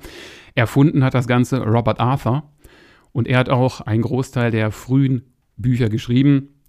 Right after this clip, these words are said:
Zehn Stück müssten es an der Zahl gewesen sein und eben auch die allererste Drei-Fragezeichen-Geschichte, die es jemals gab, die im U-S-amerikanischen Original auf dem Titel Secret of Terror Castle hört.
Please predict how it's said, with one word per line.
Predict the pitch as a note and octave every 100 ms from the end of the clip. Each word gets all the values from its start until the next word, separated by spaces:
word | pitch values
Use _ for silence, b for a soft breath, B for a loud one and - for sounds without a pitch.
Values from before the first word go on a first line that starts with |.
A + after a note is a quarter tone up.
| _
Zehn | - C3
Stück | - C#3+
müssten | C3+ C3+ C3+
es |
an | C3 A#2+
der | A#2
Zahl | B2 A#2+
gewesen | A#2 A2+ A#2 A#2+
sein | A#2+ A#2+
und | - G#2
eben | C3 B2+
auch | B2+ A#2+
die | - -
allererste | B2+ B2 B2 C3 - B2
Drei-Fragezeichen-Geschichte, | - G#2+ A2+ A#2 B2 A#2+ A2 G#2+ G2+ B2 A#2+
die | G#2+
es | G#2+ -
jemals | A#2 G#2 -
gab, | A2+ B2+ - B B B B
die | A#2 A#2+
im | A2 A2
U-S-amerikanischen | - A2+ B2+ B2+ A#2 - A#2 A#2 - A#2
Original | G#2 G#2+ A#2 A#2
auf | A#2
dem | - G2 -
Titel | C3+ D#3 D#3+ B B B -
Secret | - D#3+ - D3 C#3+ A2+
of | G#2+
Terror | - C3+ B2+ A2
Castle | A#2 C3 - F2
hört. | F#2 E2 -